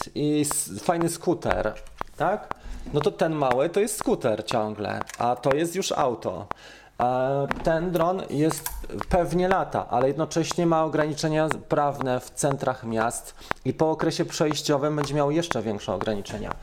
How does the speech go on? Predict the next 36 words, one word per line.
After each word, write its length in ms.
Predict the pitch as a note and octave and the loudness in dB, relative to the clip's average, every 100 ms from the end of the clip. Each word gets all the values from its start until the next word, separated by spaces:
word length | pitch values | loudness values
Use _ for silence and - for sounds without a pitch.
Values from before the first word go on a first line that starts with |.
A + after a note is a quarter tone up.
| - - - - - | -14 -12 -10 -6 0
Ten 280 | F3+ G#3+ | 2 4
bąk 340 | E3 D#3 G3 - | 2 2 0 -2
możesz 300 | D#3+ F3 E3 | 0 2 2
go 120 | E3+ | 2
zabrać 380 | D3 C#3+ E3+ - | 2 2 0 -2
wszędzie 500 | - - B2+ A#2+ C#3 | -2 0 0 0 0
i 100 | D3+ | 2
nie 120 | F3 | 4
będzie 260 | G#3+ F#3+ C3+ | 2 2 2
miał 200 | A2+ G#2 | 2 0
ograniczeń 640 | A2 G#2 G#2 - B2 B2 - | 0 0 -2 -4 -2 -4 -6
z 60 | - | -6
tego 240 | A#2 A#2+ | -4 -2
względu, 480 | - B2 B2 B2+ C3 | -2 0 0 2 0
że, 300 | A#2+ B2+ C3 - - - - - | 0 0 -2 -4 -10 -6 -6 -2
e, 260 | D3+ C#3+ C#3+ | 2 4 4
waży 260 | D3+ D#3+ E3+ | 2 0 0
poniżej 360 | D#3+ D3+ D#3+ | 0 0 0
dwustu 280 | C#3 C#3+ - | 0 -4 0
pięćdziesięciu 640 | D3 B2+ B2+ C3 - A#2 | 0 0 0 0 2 0
gramów. 580 | G#2 A2 G#2 D#2+ - - - | 2 2 0 -4 -10 -12 -8
Czy 160 | - F3 | 0 0
w 100 | E3+ | 2
okresie 320 | E3 E3+ F3+ | 2 2 2
przejściowym, 840 | F3 F#3 E3+ E3+ E3+ D#3 E3 F3 F#3 - - - - | 0 2 2 2 0 2 2 2 0 -6 -18 -20 -8
czy 160 | - F3 | -2 0
w 80 | - | 0
okresie 400 | - D#3+ D#3+ C3+ | 0 0 0 0
docelowym. 800 | D#3+ D#3 C#3+ A#2 A2+ G2+ F#2 A#2+ | 0 2 0 2 0 -2 -2 0
Niezależnie, 520 | C#3 D3+ D3 C3+ B2+ | 2 2 0 -2 -4
czy 180 | - B2 | -2 0
będzie 280 | D3+ D3 | 0 0
miał 160 | D#3 D3+ | 0 0
certyfikat, 720 | D3 C#3+ C#3+ C#3 C3+ C#3 - | 0 -2 -2 -4 0 -2 -2
czy 140 | - A2+ | -6 -2
nie, 220 | A2 | 0